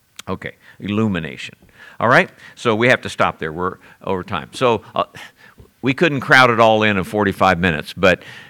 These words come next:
uh, I hope it was all review to you. I hope this is just a kind of a refresher course to you of, uh, a lot of detailed work, uh, over the last two thousand years that have gone into giving us,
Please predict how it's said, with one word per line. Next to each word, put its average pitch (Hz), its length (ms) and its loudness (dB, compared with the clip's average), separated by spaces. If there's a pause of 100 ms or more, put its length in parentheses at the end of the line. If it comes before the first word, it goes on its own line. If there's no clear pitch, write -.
uh, - 60 -8
I 90 240 4
hope 139 500 6
it 151 120 2
was 139 160 0
all 139 180 6
review 143 400 2
to 110 80 0
you. 87 300 -4
I 98 100 -2
hope 143 240 2
this 120 180 -2
is 107 240 -6 (220)
just - 260 -6
a 101 160 6
kind 117 220 -2
of 107 100 -2
a 107 40 -4
refresher 120 580 2
course 85 380 -4
to 92 120 -10
you 87 360 -4 (280)
of, 92 380 -2
uh, 90 320 2
a 95 80 -2
lot 107 320 2
of 90 160 -6
detailed 110 640 -4
work, 98 500 -4 (560)
uh, 87 280 -4
over 95 260 -2
the 90 80 -4
last 101 340 2
two 110 160 -6
thousand 92 440 -2
years 87 340 -4
that 87 100 -8
have 80 160 -10
gone 90 260 -2
into 92 300 -4
giving 87 400 -6
us, 80 320 -10